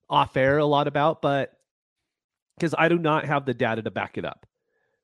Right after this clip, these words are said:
But that Cleveland weather has always worried me. Really, the A F C North together, that whole division, it's, yeah, playing Pittsburgh in the weather, right? You got Cleveland in the weather.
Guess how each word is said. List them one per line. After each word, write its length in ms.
But 300
that 240
Cleveland 560
weather 420
has 240
always 540
worried 320
me. 160
Really, 260
the 160
A 120
F 80
C 240
North 360
together, 600
that 360
whole 400
division, 560
it's, 560
yeah, 160
playing 300
Pittsburgh 440
in 80
the 80
weather, 260
right? 280
You 80
got 200
Cleveland 460
in 80
the 80
weather. 380